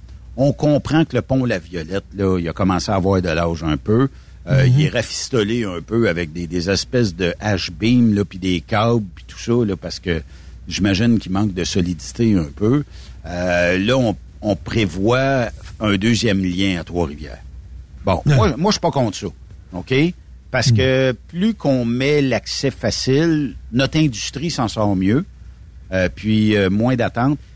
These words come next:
Speaker 1: Est-ce que de copier le George Washington Bridge et de faire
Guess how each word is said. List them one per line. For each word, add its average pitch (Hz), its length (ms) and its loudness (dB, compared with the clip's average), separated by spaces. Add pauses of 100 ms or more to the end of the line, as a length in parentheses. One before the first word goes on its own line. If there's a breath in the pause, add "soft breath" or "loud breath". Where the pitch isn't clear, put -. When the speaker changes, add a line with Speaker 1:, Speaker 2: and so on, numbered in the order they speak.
(140)
Speaker 1:
Est-ce 101 220 -2
que 127 520 2 (140)
de 107 100 -2
copier 147 420 0
le 175 60 4
George 135 380 0
Washington 107 640 2
Bridge 98 540 -2
et 90 40 -2
de - 80 -8
faire 131 440 0